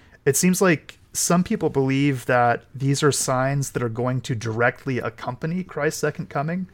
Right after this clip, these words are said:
like, they'll all happen, like, simultaneously when Christ returns. And then there are some people who believe that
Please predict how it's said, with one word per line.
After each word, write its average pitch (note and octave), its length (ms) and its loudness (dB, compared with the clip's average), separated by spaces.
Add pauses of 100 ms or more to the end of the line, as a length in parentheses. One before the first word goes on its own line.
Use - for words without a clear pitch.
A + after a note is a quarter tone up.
(280)
like, C#3 180 2
they'll D3 100 8
all C#3 240 4
happen, C3 360 0
like, A#2 140 -2
simultaneously C3 920 -4
when C3+ 180 -2
Christ B2+ 460 -6
returns. F#3+ 640 -4 (720)
And D3 180 6
then D#3+ 340 6
there D#3+ 140 8
are D3 120 4
some E3+ 280 0
people C#3+ 460 2 (100)
who C3 540 -2 (420)
believe B2+ 480 -2
that A2+ 400 0